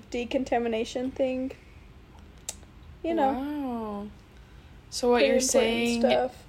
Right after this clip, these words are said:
Speaker 2: so what you're saying is you could travel by yourself.
Speaker 1: Yeah, pretty much. And that leads me to my next thing,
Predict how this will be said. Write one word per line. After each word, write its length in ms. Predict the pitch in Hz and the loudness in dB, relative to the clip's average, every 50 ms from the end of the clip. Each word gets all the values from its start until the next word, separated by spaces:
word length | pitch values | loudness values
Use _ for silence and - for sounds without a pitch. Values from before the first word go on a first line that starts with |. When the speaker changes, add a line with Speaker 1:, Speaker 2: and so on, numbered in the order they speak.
| - - | -10 -4
Speaker 2:
so 220 | - - - 240 220 | -2 -2 0 0 0
what 100 | 214 196 | 0 0
you're 140 | 202 214 220 | 0 0 0
saying 340 | - - 214 208 202 202 | 0 -2 -2 -2 -2 -4
is 180 | 202 208 202 208 | -4 -6 -6 -6
you 140 | 208 202 196 | -6 -8 -8
could 480 | - - - - 208 202 196 196 190 - | -10 -12 -8 -6 -4 -4 -4 -6 -6 -8
travel 760 | - - - 190 185 185 185 180 180 180 180 175 - - 196 - - - - - - - - - - - - | -8 -4 -2 0 0 0 -2 -4 -4 -4 -4 -4 -6 -8 -10 -14 -18 -20 -20 -20 -20 -20 -20 -20 -20 -14 -6
by 140 | - 190 180 | -2 -2 0
yourself. 640 | - - - - - - - - - - - - - - - - - - - - - - - - - - - - - - - - - - | 0 -2 -4 -6 -6 -8 -10 -12 -18 -18 -18 -18 -20 -20 -20 -20 -20 -20 -20 -20 -20 -20 -20 -20 -20 -20 -20 -20 -20 -20 -20 -20 -16 -2
Speaker 1:
Yeah, 320 | 285 254 262 233 214 - - | 4 6 6 6 4 0 -2
pretty 220 | - - 294 277 | -2 -2 -2 -2
much. 440 | 262 247 226 - - - - - - - - - - - - - - - - - | -2 -2 -4 -4 -6 -10 -14 -18 -18 -18 -20 -20 -20 -20 -20 -20 -20 -8 0 4
And 180 | 285 294 285 | 6 8 10
that 180 | 277 262 233 - | 10 8 10 8
leads 220 | 247 262 220 - | 6 6 4 4
me 120 | 302 285 285 | 2 2 2
to 120 | - 285 | 0 0
my 180 | 254 247 220 - | 0 0 0 0
next 320 | 196 151 156 156 - - | -2 -4 -4 -6 -6 -4
thing, 360 | - 311 330 339 349 359 - | 0 0 2 2 2 -2 -4